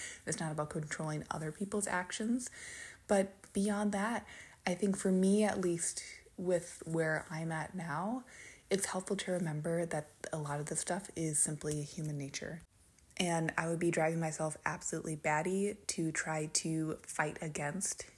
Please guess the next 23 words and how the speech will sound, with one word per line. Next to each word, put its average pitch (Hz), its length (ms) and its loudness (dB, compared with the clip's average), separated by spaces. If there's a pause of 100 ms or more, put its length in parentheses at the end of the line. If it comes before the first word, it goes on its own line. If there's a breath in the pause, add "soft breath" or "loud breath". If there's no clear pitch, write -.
(120)
human 214 320 6
nature. 226 480 0 (320 loud breath)
So 170 560 4 (340 loud breath)
why 170 240 -2
not 180 360 -2
just 156 260 -2
roll 151 280 0
with 180 220 -4
it, 247 300 0
allow 160 300 -2
it - 140 -4
to - 100 -6
be? 165 440 -2
Because 196 520 0 (1040)
honestly, 208 600 2 (200)
tall 196 220 4
poppy 190 300 0
syndrome 202 440 2
is 190 160 0
mostly 160 320 0
about 160 300 0
other 165 200 0
people 220 540 0